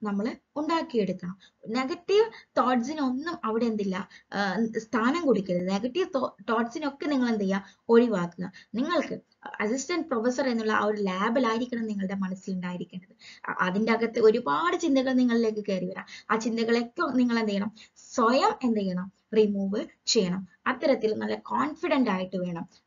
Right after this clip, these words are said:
നമ്മൾ എന്ത് ചെയ്യാം, എക്സാമിന് നേരിടാം. ഓക്കെ, നമ്മൾ ഈ ഒരു വേയിലൂടെ സിസ്റ്റമാറ്റിക് ആയിട്ടുള്ള വേയിലൂടെ പോകുമ്പോൾ നമ്മൾ എന്തായിരിക്കും, ആ ഒരു confidence നമുക്ക് പതിയെ നമ്മളിലേക്ക് കയറി വരും. അപ്പം ഇത്രയും കാര്യങ്ങൾ, ഇത്രയും ഒരു വേയിലൂടെ നിങ്ങൾ മുന്നോട്ട്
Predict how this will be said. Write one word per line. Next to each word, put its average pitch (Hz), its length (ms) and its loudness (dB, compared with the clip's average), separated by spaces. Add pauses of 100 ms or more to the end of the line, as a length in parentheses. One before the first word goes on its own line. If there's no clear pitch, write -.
നമ്മൾ 214 220 2
എന്ത് 202 180 4
ചെയ്യാം, 185 360 -2 (520)
എക്സാമിന് 196 800 -4
നേരിടാം. 190 380 -2 (180)
ഓക്കെ, - 220 -2
നമ്മൾ 120 200 -8
ഈ 151 120 -2
ഒരു 285 140 4
വേയിലൂടെ 294 420 2
സിസ്റ്റമാറ്റിക് 403 760 0
ആയിട്ടുള്ള 247 360 2
വേയിലൂടെ 220 520 2
പോകുമ്പോൾ 190 460 -4
നമ്മൾ 185 240 -6
എന്തായിരിക്കും, 180 480 -14 (300)
ആ 185 40 4
ഒരു 190 180 4
confidence 220 680 0
നമുക്ക് 185 260 -4 (100)
പതിയെ 190 440 0 (220)
നമ്മളിലേക്ക് 196 640 0 (260)
കയറി 220 200 4
വരും. 190 160 -8 (120)
അപ്പം - 280 -6
ഇത്രയും 427 380 2
കാര്യങ്ങൾ, 247 520 4 (100)
ഇത്രയും 403 400 0
ഒരു 339 120 2 (120)
വേയിലൂടെ 240 580 2 (320)
നിങ്ങൾ 214 340 0 (280)
മുന്നോട്ട് 269 460 2